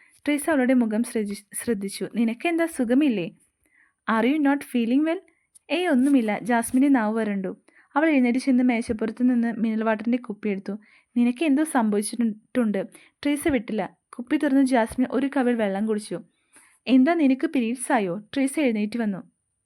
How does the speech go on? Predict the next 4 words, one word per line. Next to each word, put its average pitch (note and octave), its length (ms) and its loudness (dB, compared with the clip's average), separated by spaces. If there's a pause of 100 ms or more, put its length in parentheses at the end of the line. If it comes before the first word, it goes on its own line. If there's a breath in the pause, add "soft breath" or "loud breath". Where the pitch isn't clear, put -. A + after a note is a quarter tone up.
(800)
ആ G#3+ 140 2
ദിവസങ്ങളിൽ C4+ 480 2
ജാസ്മിൻ B3 480 2
അസ്വസ്ഥതയായിരിക്കും. A3+ 920 -2